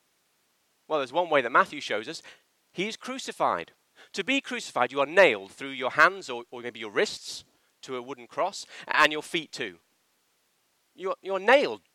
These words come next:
there. Jesus was pierced. Verse seven, he was oppressed and afflicted. I, I don't know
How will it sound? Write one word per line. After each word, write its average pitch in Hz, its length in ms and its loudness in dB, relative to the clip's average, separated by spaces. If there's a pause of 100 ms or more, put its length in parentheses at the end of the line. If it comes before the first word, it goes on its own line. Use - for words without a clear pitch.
there. 85 280 0 (2000)
Jesus 113 440 -10 (260)
was 135 160 -10
pierced. - 680 -2 (3000)
Verse 123 200 -4
seven, 104 300 -2
he 127 140 -8
was 117 100 -14
oppressed - 640 -6 (440)
and 110 140 -4
afflicted. - 540 -14 (1900)
I, - 180 -6
I 190 60 2
don't 240 140 -2
know 151 160 -6